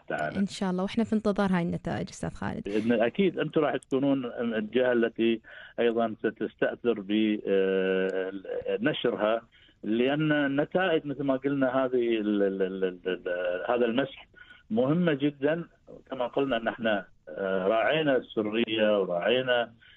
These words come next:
Speaker 1: الخصوصية، بحيث أن لا نبلغ عن، آه، نتائج فردية، إنما ن-، نعلن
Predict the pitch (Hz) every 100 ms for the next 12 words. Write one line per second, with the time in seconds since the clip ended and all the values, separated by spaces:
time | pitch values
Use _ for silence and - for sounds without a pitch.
0 | - 107 - 208 110 107 135 123 104 123
1 | 117 110 117 147 180 170 143 135 117 104
2 | 123 147 123 95 - - - - 101 101
3 | 101 98 95 107 - 151 151 - 113 104
4 | - 127 110 113 147 175 170 156 156 151
5 | 160 147 156 156 147 143